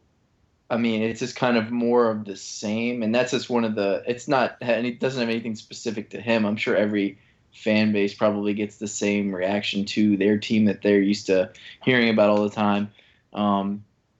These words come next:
obviously, like, you know, some of the questions are things that fans have thought of in, in recent months, like the depth at certain positions and stuff like that. Um, but at the same time, you're gonna get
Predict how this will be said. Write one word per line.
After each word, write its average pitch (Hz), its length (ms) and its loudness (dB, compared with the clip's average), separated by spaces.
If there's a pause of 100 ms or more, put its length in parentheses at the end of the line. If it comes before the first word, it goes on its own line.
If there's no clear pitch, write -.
(320)
obviously, 113 580 0
like, 107 220 -6
you 113 80 -6
know, 104 100 -4
some 120 200 -6
of 110 80 -2
the 101 80 -2
questions 117 480 -2
are 107 80 -4
things 110 260 -6
that 95 180 -8
fans 104 260 0
have 101 120 -6
thought 98 220 2
of 92 180 -2
in, - 200 -12 (520)
in 110 160 2
recent 113 360 0
months, 107 280 2
like 98 160 0
the 101 80 0
depth 101 440 2
at 104 120 -10
certain 104 260 -2
positions 127 540 0
and 117 100 -4
stuff 113 240 -2
like 104 200 -2
that. 98 320 0 (340)
Um, 101 440 0 (380)
but 117 160 4
at 110 100 2
the 110 80 -6
same 110 280 -4
time, 107 300 -2
you're 107 140 -4
gonna 113 220 -2
get 101 460 -2